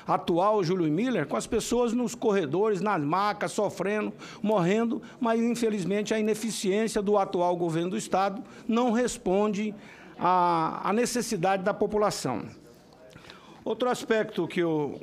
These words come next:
gostaria aqui de colocar, o senhor falou da medida provisória oitocentos, da questão da regularização fundiária, não, da, da re-, da, da regularização das concessões.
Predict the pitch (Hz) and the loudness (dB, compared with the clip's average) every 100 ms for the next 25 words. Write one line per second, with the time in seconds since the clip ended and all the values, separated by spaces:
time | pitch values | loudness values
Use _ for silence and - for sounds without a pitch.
0 | 151 160 - 151 151 147 147 151 143 160 | -6 -4 -2 -2 0 -2 -4 -4 -2 -2
1 | 151 151 208 208 233 226 202 214 214 220 | 0 0 0 0 2 2 2 2 2 0
2 | 220 208 214 208 151 151 214 202 135 147 | 0 -2 0 0 0 2 4 4 0 0
3 | 175 - - 214 202 - - - - - | -2 -2 -2 0 0 -6 -14 -18 -18 -6
4 | 180 196 226 214 - 208 208 196 208 214 | -2 2 2 2 2 2 2 2 4 2
5 | 208 202 - 220 - 226 202 160 156 123 | 2 2 2 0 2 0 2 2 2 0
6 | - - - 202 196 175 165 156 175 185 | -6 -14 -2 0 2 2 0 0 2 0
7 | 175 156 165 147 131 104 - - - - | -2 0 2 2 0 -2 -8 -16 -18 -16
8 | - - 160 160 147 147 143 135 135 135 | -12 -2 0 2 2 2 2 0 -2 -4
9 | 92 170 202 220 214 196 180 214 220 - | -2 0 2 2 2 0 0 -2 -2 -2
10 | 254 - 160 - 175 143 - - | -2 -2 -2 0 0 0 -4 -12